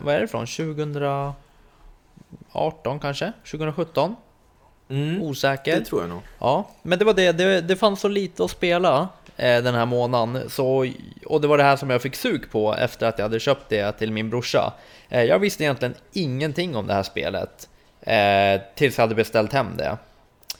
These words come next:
Speaker 2: Nej.
Speaker 1: Och, eh, det handlar egentligen om, eh, ja, eh, första världskriget. Det utspelar sig nittonhundrasexton, alltså mitt i världskriget då.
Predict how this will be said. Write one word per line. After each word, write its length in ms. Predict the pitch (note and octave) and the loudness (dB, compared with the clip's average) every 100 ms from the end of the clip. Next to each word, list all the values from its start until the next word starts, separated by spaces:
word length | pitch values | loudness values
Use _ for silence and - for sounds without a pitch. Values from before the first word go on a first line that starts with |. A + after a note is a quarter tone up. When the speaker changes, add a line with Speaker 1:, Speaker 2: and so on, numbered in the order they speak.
| - - - | -20 -20 -14
Speaker 2:
Nej. 320 | C#3 C#3 G2+ B2 | -6 -4 -2 0
Speaker 1:
Och, 440 | B2 - - - | 0 -2 -12 0
eh, 840 | A#2+ A2+ A2+ A2 G#2+ G#2+ G#2+ G#2+ G#2 - - | 4 6 6 6 4 4 4 2 -2 -12 -4
det 120 | D3 | 0
handlar 400 | D#3+ G#3 E3 E3 | 0 0 0 2
egentligen 600 | D#3+ C#3+ C3 C3+ C3+ B2 - - - | 4 2 0 0 0 -2 -6 -8 -2
om, 380 | C3+ B2+ B2 | 0 0 -2
eh, 320 | A#2+ A#2 A2 - - - | 0 2 0 -2 -10 -2
ja, 360 | C3 G#2+ B2 - - | 2 2 0 -4 -8
eh, 220 | C3 A#2+ A#2 | -4 -4 -2
första 380 | E3 - - | -2 -2 -2
världskriget. 1000 | C#3 D3+ - - B2+ A#2+ D3 F#3+ - - - | 2 0 0 -4 -6 -2 -4 -4 -8 -20 -12
Det 120 | C3 | -6
utspelar 420 | C#3+ C3+ - B2+ B2 | -4 -4 -2 -2 0
sig 220 | C3 B2+ | -2 -2
nittonhundrasexton, 1400 | C#3 C#3+ - B2+ B2 A#2+ B2 D#3+ D#3+ - - A2 D3 G#3+ - - - | -4 -8 -4 -4 -2 -4 -4 -4 -6 -10 -4 -4 -4 -6 -10 -20 -8
alltså 240 | - A#2+ | -4 -2
mitt 360 | A#2 B2+ - - | -2 -4 -6 -8
i 180 | C3 A#2 | -4 2
världskriget 540 | G#2+ G2 - F#2+ F2 | 2 2 -2 -4 -4
då. 200 | D#2 A#2+ | -2 -4